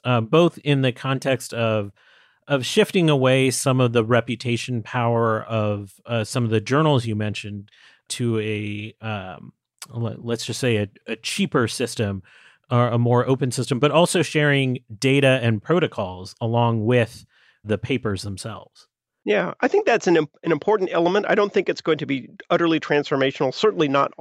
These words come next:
Speaker 2: all by itself. But I think the idea of, of encouraging openness is, is fabulous. Uh, I think it,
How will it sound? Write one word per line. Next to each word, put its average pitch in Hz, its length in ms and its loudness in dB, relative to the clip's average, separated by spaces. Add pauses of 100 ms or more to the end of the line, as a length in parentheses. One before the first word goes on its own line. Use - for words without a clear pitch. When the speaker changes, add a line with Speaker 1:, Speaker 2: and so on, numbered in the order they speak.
Speaker 2:
all 151 180 4
by 123 220 2
itself. 120 580 -2
But 139 100 0
I 143 60 2
think 233 220 -6
the 147 120 0
idea 143 460 2
of, - 300 -4 (100)
of 135 100 -2
encouraging 151 560 0
openness 123 520 -4
is, - 280 -10
is 139 140 -6
fabulous. 117 680 0
Uh, 127 240 2 (360)
I 135 60 -2
think 160 180 0
it, 151 120 -2